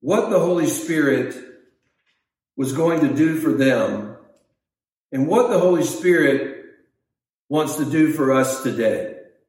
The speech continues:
I'll just go ahead and give you the title of the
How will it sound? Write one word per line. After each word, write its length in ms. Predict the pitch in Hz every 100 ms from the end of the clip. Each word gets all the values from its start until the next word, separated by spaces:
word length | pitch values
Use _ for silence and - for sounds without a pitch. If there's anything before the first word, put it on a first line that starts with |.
| - - _ _ _ _ -
I'll 100 | 262
just 160 | -
go 140 | 226 185
ahead 200 | 180 151
and 140 | 135
give 220 | 156 156
you 200 | 135 120
the 80 | -
title 560 | - 185 214 202 151 135
of 220 | 131 135
the 500 | 127 120 117 120